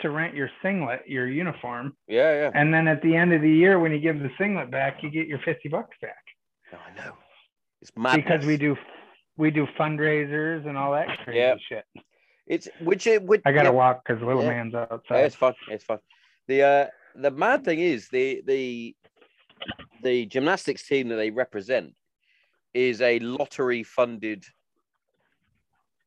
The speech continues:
Speaker 2: um, team. Like, three of their, uh, three of the competitors all represent Great Britain, so they're all funded by the Olympic Committee and the lottery. And it's like,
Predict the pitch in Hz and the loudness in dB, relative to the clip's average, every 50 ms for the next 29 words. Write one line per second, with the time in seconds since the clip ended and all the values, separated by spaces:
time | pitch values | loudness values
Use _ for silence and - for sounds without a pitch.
0 | _ - 104 107 104 101 95 92 92 95 90 87 82 _ _ _ _ _ _ _ | _ -6 -2 -2 0 0 0 -2 -4 -8 -12 -16 -18 _ _ _ _ _ _ _
1 | _ _ - - 165 147 104 82 73 _ _ _ _ _ _ _ _ _ _ _ | _ _ -8 -6 -6 -6 -6 -12 -16 _ _ _ _ _ _ _ _ _ _ _
2 | _ _ _ _ _ _ _ _ _ _ _ _ _ - 123 120 120 110 - _ | _ _ _ _ _ _ _ _ _ _ _ _ _ 0 4 4 4 4 2 _
3 | _ _ - - 175 190 185 175 151 151 147 143 139 135 135 127 123 123 120 117 | _ _ -6 0 2 4 4 4 4 4 4 6 6 6 6 6 6 6 6 6
4 | 117 110 - _ _ _ - _ - 147 151 147 123 110 - - 117 104 - 151 | 4 0 -4 _ _ _ -20 _ -12 -8 -8 -6 -8 -8 -10 -12 -12 -8 -4 -4
5 | 147 - - - - 92 95 98 - - 98 120 123 123 135 131 - 127 117 113 | -2 -2 -4 -8 -8 -8 -8 -8 -12 -8 -8 -6 -2 0 0 0 0 -2 0 2
6 | 127 123 120 120 - _ _ _ _ _ _ _ _ _ _ _ _ _ _ - | 2 0 0 -2 -10 _ _ _ _ _ _ _ _ _ _ _ _ _ _ -2
7 | 131 127 - - 151 - - 92 90 82 _ - 104 107 120 135 151 147 123 - | -2 -2 -2 -2 -4 -4 -4 -6 -12 -14 _ -10 -6 -4 -2 -2 -2 -4 -8 -6
8 | - - 151 151 135 95 98 95 90 - - 110 110 107 107 104 110 123 135 131 | 0 0 0 0 0 -6 -6 -6 -6 -4 0 0 0 0 0 -2 -2 -4 -4 -6
9 | - 120 - - - 98 101 95 - - 101 101 98 - - - 87 104 101 101 | -8 -12 -12 -12 -12 -10 -10 -10 -10 -10 -10 -10 -10 -12 -12 -8 -6 -6 -6 -6
10 | 101 92 - _ - 110 120 143 135 - 101 85 82 82 - - - - - - | -8 -14 -16 _ -12 -8 -6 -6 -4 -4 -4 -6 -6 -6 -10 -12 -12 -12 -12 -12